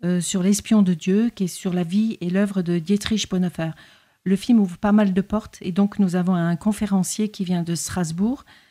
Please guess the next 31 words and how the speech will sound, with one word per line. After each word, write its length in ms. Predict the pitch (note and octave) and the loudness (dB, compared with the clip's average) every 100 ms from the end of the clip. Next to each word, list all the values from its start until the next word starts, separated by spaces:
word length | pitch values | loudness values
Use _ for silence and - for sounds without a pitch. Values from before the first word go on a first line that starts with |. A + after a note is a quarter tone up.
| _ _ | _ _
qui 80 | F#3+ | -6
est 60 | |
pasteur, 640 | F#3+ G3+ - - A3+ B3+ A#3 | -2 -2 -2 -2 -2 0 0
euh, 200 | F#3 F3+ | 0 -2
théologien, 960 | - G3+ G3 F#3 F#3+ F3+ G#3 A#3+ B3+ | 0 0 2 0 0 2 2 4 2
euh, 160 | G3+ F3+ | 2 0
qui 160 | E3+ | -2
est 40 | G3 | -2
de 100 | F#3 | 0
la 100 | F3+ | -2
faculté 440 | B3+ B3+ G#3 A#3+ | -2 -4 -4 -2
de 100 | G3+ | -2
théologie 540 | F#3+ G3+ G3 F#3 F3+ G3+ | 0 0 0 0 -2 -4
protestante 520 | - E3 F3 - F#3+ | -6 -8 -4 -2 0
de 60 | E3+ | 0
l'Université 720 | F3 F#3 F3+ - F#3 - F3+ | 0 0 0 -6 -10 -6 -6
de 100 | E3+ | -6
Strasbourg. 600 | - E3 D#3 D#3+ A3 C4 - _ _ _ _ _ - | -10 -8 -8 -6 -6 -6 -16 _ _ _ _ _ -6
Et 80 | |
donc, 300 | F3 G3 G#3+ | 0 0 2
euh, 260 | G3 F3 E3+ - | 0 0 -2 -6
il 100 | E3+ | -6
va 160 | F#3+ | -6
parler 380 | A3 G3 E3+ G3 | -4 -2 0 0
de, 460 | E3+ E3 D#3+ D#3+ D#3+ D#3 _ | 0 -2 -4 -6 -12 -16 _
de 60 | D#3+ | -10
cet 320 | - E3 - | -6 -6 -2
homme, 140 | A3 | 0
de 100 | A3+ | 0
ce 140 | E3+ E3+ | -2 -4
pasteur, 540 | F3 D#3+ - G3+ A#3 | -6 -6 -4 -2 -2